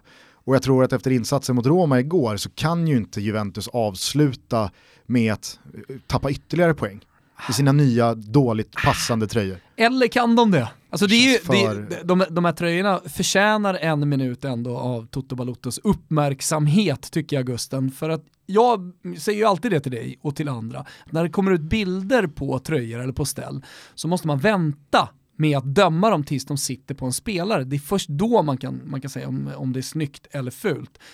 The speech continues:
Speaker 2: Man kan se såklart tendenser och så vidare. Liksom man, man, man kanske inte gillar designen, men Chelseas tröja fick ju utstå, utstå ganska mycket kritik. Skitsnygg på.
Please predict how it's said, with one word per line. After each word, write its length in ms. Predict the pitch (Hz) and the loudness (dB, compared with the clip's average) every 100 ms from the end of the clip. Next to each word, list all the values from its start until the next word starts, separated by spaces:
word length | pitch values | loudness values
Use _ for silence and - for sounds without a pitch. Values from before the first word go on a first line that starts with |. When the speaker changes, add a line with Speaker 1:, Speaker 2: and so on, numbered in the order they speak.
| - | -14
Speaker 2:
Man 100 | 127 | -10
kan 80 | 139 | -8
se 240 | 127 123 | -8 -12
såklart 400 | - 131 135 - - | -14 -14 -14 -12 -8
tendenser 640 | 120 117 123 123 104 127 | -6 -4 -4 -4 -6 -10
och 80 | 113 | -10
så 60 | 127 | -10
vidare. 420 | 117 120 131 127 | -10 -10 -12 -12
Liksom 200 | 117 117 | -12 -10
man, 180 | 131 131 | -10 -10
man, 280 | 131 123 135 | -12 -12 -12
man 100 | 127 | -12
kanske 200 | 131 135 | -10 -10
inte 120 | 123 | -8
gillar 180 | 127 123 | -10 -10
designen, 400 | 120 151 160 143 | -10 -8 -6 -6
men 100 | 147 - - - | -8 -10 -18 -4
Chelseas 580 | - 262 269 - 247 | 2 4 4 2 2
tröja 280 | - 208 160 | 4 4 4
fick 180 | 156 151 | 0 -2
ju 60 | 160 | -2
utstå, 400 | 135 - 151 151 | -2 -2 -2 -2
utstå 360 | 202 143 - 147 | -4 -2 -2 0
ganska 300 | 160 135 151 | 0 0 -2
mycket 340 | 139 123 - | -2 -6 -6
kritik. 460 | 160 139 127 123 _ _ _ - | -4 -4 -6 -12 _ _ _ -6
Skitsnygg 720 | - 262 147 - 208 208 - | -2 -2 -2 -4 -4 -4 -8
på. 180 | 117 | -12